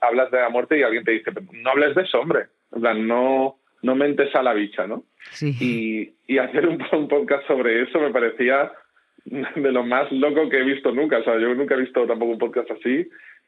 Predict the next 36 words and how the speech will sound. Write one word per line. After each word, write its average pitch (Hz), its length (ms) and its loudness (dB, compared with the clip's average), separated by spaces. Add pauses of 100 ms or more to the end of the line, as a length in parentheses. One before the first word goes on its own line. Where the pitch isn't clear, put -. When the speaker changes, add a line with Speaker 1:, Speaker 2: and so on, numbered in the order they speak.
Speaker 1:
y, 107 720 0 (540)
pero 131 160 2
a 123 40 2
la 113 120 2
vez 120 180 -2 (320)
creo 123 220 -2
que 135 120 -2
se 143 100 -2
demostró 131 320 -2
que 151 60 0
era 139 100 2
una 135 120 0
buena 131 180 0
idea, 135 260 2
porque 110 580 -2 (220)
muchísima 143 500 -4
gente 156 200 -2
que 131 60 -6
estaba 135 180 -2
en 139 60 -6
una 127 60 -6
situación 131 300 -4
parecida 127 400 -2
o 135 60 2
lo 120 60 -2
había 117 140 0
vivido 135 720 -2
alguna 117 280 -2
vez 113 120 -2
en 113 80 -4
su 107 160 -10
vida 127 280 0
con 117 100 -6
alguien 117 260 -4
cercano 120 380 -2
tal, 139 220 0